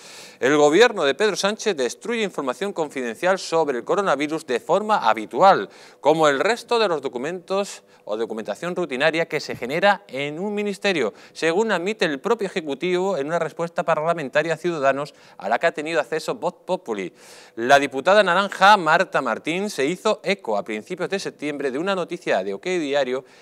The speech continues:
en la que se expresaba que el Ministerio de Ciencias e Innovación,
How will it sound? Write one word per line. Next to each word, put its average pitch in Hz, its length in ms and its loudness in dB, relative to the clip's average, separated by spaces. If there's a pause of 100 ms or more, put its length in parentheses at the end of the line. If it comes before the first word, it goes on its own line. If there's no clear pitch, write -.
(120)
en 127 180 -2
la 143 100 6
que 139 120 -4
se 151 100 -4
expresaba 190 720 0 (240)
que - 80 -4
el 240 80 -4
Ministerio 131 400 -2
de 208 80 4
Ciencias 220 500 -4
e 175 80 -2
Innovación, 170 640 0